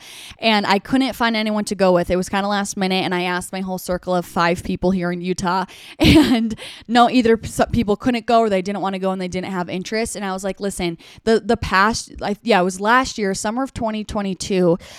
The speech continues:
I was, like, really in this hermit mode in my life where I really was focused on just kind of work and working on myself." And that's when I was really into my spirituality and all that sort of stuff. And so I really wasn't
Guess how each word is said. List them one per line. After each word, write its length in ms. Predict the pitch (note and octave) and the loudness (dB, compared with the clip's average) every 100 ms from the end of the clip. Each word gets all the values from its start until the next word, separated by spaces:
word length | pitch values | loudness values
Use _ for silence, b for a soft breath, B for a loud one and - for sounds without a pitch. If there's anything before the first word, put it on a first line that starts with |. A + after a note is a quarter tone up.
| B - | B 2
I 220 | G#3 G3+ | 6 6
was, 180 | F#3+ G3 | 6 4
like, 140 | F#3 | 2
really 500 | E3+ G3 G#3 G#3+ A3 | 0 0 0 2 0
in 180 | - G3 | -2 -4
this 200 | F#3+ F3+ | -4 -6
hermit 360 | - F#3 F#3 - | -8 -6 -6 -2
mode 240 | F#3 F#3 | 0 0
in 80 | F#3 | 0
my 120 | F3+ | -2
life 340 | F3 E3+ F3 F#3 | 0 -2 -2 -2
where 100 | F3 | -2
I 80 | |
really 360 | F3 F3 F#3 F#3+ | -2 -2 -2 -2
was 180 | F#3 - | -2 -4
focused 400 | F#3 F3+ F#3 E3+ | -4 -4 -6 -6
on 160 | F3 | -8
just 160 | F3 - | -8 -10
kind 140 | F#3 | -10
of 140 | F3 F3 | -10 -4
work 320 | F3+ F#3 - | -2 -2 -4
and 120 | F3 | -6
working 280 | F3 F3+ F3+ | -6 -6 -6
on 80 | F3 | -6
myself." 580 | E3+ F3 E3+ E3 E3 - | -6 -4 -2 0 0 -4
And 240 | E3+ F3 B B | -6 -8 B B
that's 180 | - G3+ | -4 -4
when 120 | G#3 | -2
I 20 | G3 | -4
was 140 | F#3 | -2
really 180 | F#3+ F#3+ | -2 -2
into 160 | F3+ | -6
my 100 | F#3 | -6
spirituality 680 | F3+ - F#3 - F#3+ F3+ F#3 | -6 -2 -4 0 2 4 4
and 100 | F3+ | 2
all 80 | F3 | 0
that 140 | F3 | 0
sort 160 | F3+ F3+ | 0 0
of 60 | |
stuff. 240 | - F3 F3 | 0 -2 -2
And 140 | F3+ | -4
so 80 | F#3 | 0
I 120 | F3+ | 2
really 360 | F3 G3 G#3 G#3+ | 2 2 2 2
wasn't 480 | F#3+ F#3 F#3+ F3+ | 4 2 2 -4